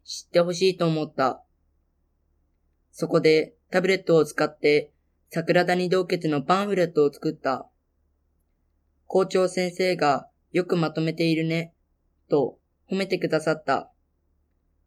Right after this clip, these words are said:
僕は頑張って作ってよかったなと思った。また桜谷洞穴へ行きたい。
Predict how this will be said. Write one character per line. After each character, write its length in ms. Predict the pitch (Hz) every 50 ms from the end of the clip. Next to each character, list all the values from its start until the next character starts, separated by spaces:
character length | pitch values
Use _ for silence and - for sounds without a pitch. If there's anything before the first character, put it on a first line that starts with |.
| _ _ _
僕 240 | 180 165 165 - 156
は 320 | 151 143 131 127 - - _ _ _ _
頑 220 | - 170 175 180 180
張 100 | 190 190
っ 60 | 190
て 140 | - 165 170
作 160 | - - 160
っ 40 | -
て 360 | - - 143 143 131 - - _ _ _ _ _ -
よ 120 | 160 165
か 120 | 165 185
っ 120 | 180 180 -
た 80 | 170 165
な 200 | 165 170 170 165
と 140 | 165 - 151
思 160 | 143 139 127
っ 100 | - _
た。 260 | - 123 - - - _ _ _ _ _ _ _ _ _ _ _ _ _ _ _ _ _ _ _ _ _ _ _ _ _ _ _
ま 120 | 156 160 165
た 340 | - 165 165 - - - _ _ _ _ _
桜 380 | - - 170 - - 175 175
谷 220 | 175 185 185 185 180
洞 200 | 175 185 185 175 185
穴 80 | 175 170 - 147
へ 40 | 143
行 120 | 139 131 -
き 80 | _
た 160 | - 170 160
い。 160 | 147 - -